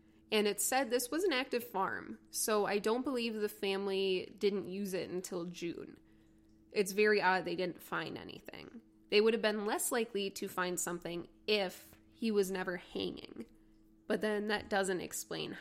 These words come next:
how he died. So, the family is either lying, oblivious,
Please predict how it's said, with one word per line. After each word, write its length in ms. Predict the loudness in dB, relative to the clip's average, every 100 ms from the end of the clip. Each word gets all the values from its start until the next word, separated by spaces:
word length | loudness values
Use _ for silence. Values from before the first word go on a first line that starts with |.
| -8
how 140 | -8
he 200 | -8 -12
died. 500 | -6 -4 -4 -8 -16 -20 _ _ _ -20 _ -20 _ -20 -20 -20 -20 _ _ _ _ _ _ _ -4
So, 420 | 0 2 2 -2 -12 -16
the 140 | -2 0
family 360 | 2 2 4
is 140 | 2 0
either 240 | 2 2
lying, 540 | 4 2 4 4 2 -4 -10 -20 -20 -4
oblivious, 760 | -4 2 2 4 4 4 0